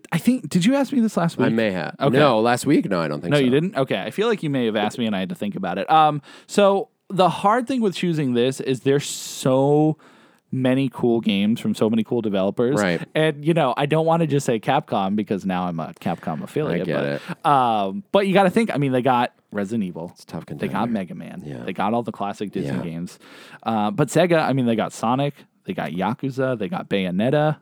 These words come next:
Speaker 1: Um, not anymore, though. I think Nintendo has Bayonetta.
Speaker 2: Which is so
Speaker 1: But then you think Nintendo, you think PlayStation.
Speaker 2: Yeah.
Speaker 1: So I try to equate it to, okay,
Speaker 2: Are those
Speaker 1: how
Speaker 2: the big four?
Speaker 1: What?
Speaker 2: PlayStation, Nintendo, Sega.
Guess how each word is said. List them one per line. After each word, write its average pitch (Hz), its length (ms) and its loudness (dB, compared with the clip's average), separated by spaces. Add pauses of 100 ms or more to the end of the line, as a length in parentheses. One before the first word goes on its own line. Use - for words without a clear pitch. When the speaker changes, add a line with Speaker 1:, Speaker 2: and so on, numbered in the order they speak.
(140)
Speaker 1:
Um, 90 580 -4 (680)
not 156 240 2
anymore, 123 280 -2
though. 92 80 -6
I 90 80 -8
think 123 200 -10
Nintendo 95 380 -6
has 185 120 -10
Bayonetta. - 480 -10 (200)
Speaker 2:
Which - 100 -20
is - 80 -20
so - 140 -20 (100)
Speaker 1:
But 127 100 -2
then 135 140 -2
you 123 60 -4
think 113 220 -4
Nintendo, 131 640 0
you 117 60 -2
think 101 220 -8
PlayStation. 131 800 -6 (220)
Speaker 2:
Yeah. 127 320 6
Speaker 1:
So 175 280 6
I 175 120 4
try 185 500 2
to 220 200 -2
equate 156 360 2
it 160 160 -4
to, 131 400 2
okay, 101 460 0
Speaker 2:
Are 117 80 -4
those 143 120 6
Speaker 1:
how 151 80 6
Speaker 2:
the 196 120 2
big 117 260 -2
four? 90 480 -4 (560)
Speaker 1:
What? 107 260 -2 (800)
Speaker 2:
PlayStation, 120 880 -2
Nintendo, 101 840 -2 (120)
Sega. 92 720 -4